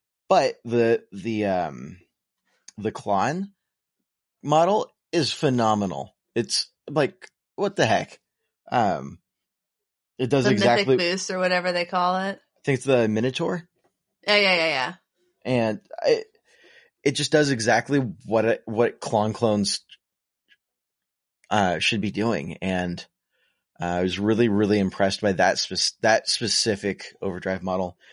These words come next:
Speaker 1: There's a couple of pitch effects that I'm like, it's, it's glitching out a little bit.
Speaker 2: I didn't like the pitch effects, but I don't
Speaker 1: I like
Speaker 2: like
Speaker 1: some
Speaker 2: pitch
Speaker 1: of 'em.
Speaker 2: effects in general.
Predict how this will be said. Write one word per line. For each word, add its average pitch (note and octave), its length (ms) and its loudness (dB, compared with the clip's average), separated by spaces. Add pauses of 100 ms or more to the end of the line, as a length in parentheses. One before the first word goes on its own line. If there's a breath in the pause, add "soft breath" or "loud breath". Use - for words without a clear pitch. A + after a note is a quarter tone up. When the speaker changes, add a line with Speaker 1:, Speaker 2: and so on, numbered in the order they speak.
(140 soft breath)
Speaker 1:
There's A#2+ 120 0
a - 40 -8
couple C#3 200 2
of A2+ 100 0
pitch D#3+ 200 -2
effects D#3 380 0
that B2+ 160 4
I'm B2 80 2
like, A2+ 180 0
it's, - 240 -10
it's G#2 240 -6
glitching C3+ 340 0
out A2 200 2
a - 40 0
little G#2 440 2
bit. F3+ 280 0
Speaker 2:
I D4+ 200 4
didn't D#4 280 -2
like C4 240 0
the B3 80 -2
pitch G#3 300 -6
effects, F3 840 -2
but G#3+ 300 2
I A3+ 140 2
don't C4 160 4
Speaker 1:
I - 20 6
like D3 40 6
Speaker 2:
like G3 160 4
Speaker 1:
some D3 180 2
Speaker 2:
pitch A2+ 80 0
Speaker 1:
of F#2 60 -2
'em. F#2 60 -2
Speaker 2:
effects G#2 180 -4
in G3+ 100 -8
general. F3+ 440 -6